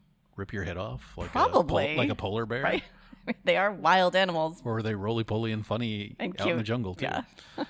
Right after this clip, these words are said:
Speaker 1: All right,
Speaker 2: Let's
Speaker 1: uh,
Speaker 2: not find out.
Speaker 1: nineteen thirty-nine, the Finnish army recaptures Karelia. So I, I put this one in 'cause I was thinking that we might dive deeper into this because, you know, there, there's the Finns here in Astoria,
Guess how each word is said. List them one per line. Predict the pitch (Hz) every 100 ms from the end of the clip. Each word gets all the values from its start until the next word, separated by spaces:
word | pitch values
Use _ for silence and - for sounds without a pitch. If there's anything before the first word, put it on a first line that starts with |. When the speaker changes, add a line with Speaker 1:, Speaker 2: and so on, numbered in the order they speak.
| - - _ -
Speaker 1:
All | 90
right, | 87
Speaker 2:
Let's | 214 190
Speaker 1:
uh, |
Speaker 2:
not | 180 165
find | 139 -
out. | - - - 98
Speaker 1:
nineteen | 104 139 143 131
thirty-nine, | 110 131 120 101 101 147 127
the | 90
Finnish | - 123 110
army | 113 117 127 143
recaptures | 107 110 - 135 127 123 117 110 -
Karelia. | - 101 120 175 95 65 - - _ _ _ - _ - - - -
So | - 139 -
I, | 127 -
I |
put | - 233
this | - -
one | 156
in | 131
'cause | 123 104
I |
was | 90 -
thinking | - 247 - 101
that | 95 104
we | 107
might | 110 110 -
dive | - 98 95
deeper | 101 95 98
into | 101
this | 117 135 147 - - -
because, | 107 - 117 104 - - - - -
you | 131
know, | 117
there, | 95 104 98 -
there's | - 95 -
the | -
Finns | - 196 160 117 98 -
here | 151 - 123 117
in | - 104
Astoria, | 92 - - - 175 135 85 80 78 90